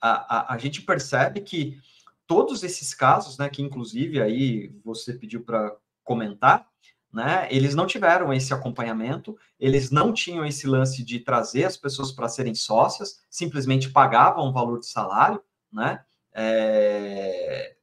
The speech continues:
seja pra contratação, contratação mesmo, né, como,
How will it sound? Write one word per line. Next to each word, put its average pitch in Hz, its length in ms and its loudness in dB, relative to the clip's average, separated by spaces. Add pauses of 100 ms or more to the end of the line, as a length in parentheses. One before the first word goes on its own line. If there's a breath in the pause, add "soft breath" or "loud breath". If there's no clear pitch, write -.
(320)
seja 156 640 4
pra 127 200 4
contratação, 139 1080 0 (400)
contratação 139 500 -2
mesmo, 143 460 2
né, 165 260 -2
como, 139 380 0